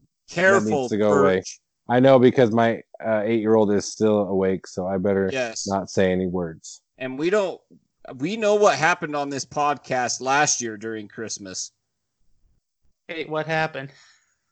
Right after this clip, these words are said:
Speaker 1: Maybe it wasn't at Christmas time, but with Murph, we had to put out a disclaimer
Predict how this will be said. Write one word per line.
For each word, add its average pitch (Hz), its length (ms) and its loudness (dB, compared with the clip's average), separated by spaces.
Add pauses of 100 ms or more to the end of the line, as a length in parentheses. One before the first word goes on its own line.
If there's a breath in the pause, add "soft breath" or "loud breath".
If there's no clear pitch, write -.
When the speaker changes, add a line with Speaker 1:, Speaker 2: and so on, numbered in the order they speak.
(460)
Speaker 1:
Maybe 156 300 -6
it 147 120 0
wasn't 135 380 -2
at 123 220 -4
Christmas 123 520 -6
time, 110 400 -6
but 123 220 -2
with 120 240 0
Murph, 139 520 4 (280)
we 135 120 -4
had 165 200 2
to 151 60 -2
put 151 200 -2
out 147 200 4
a 135 60 2
disclaimer 127 840 -4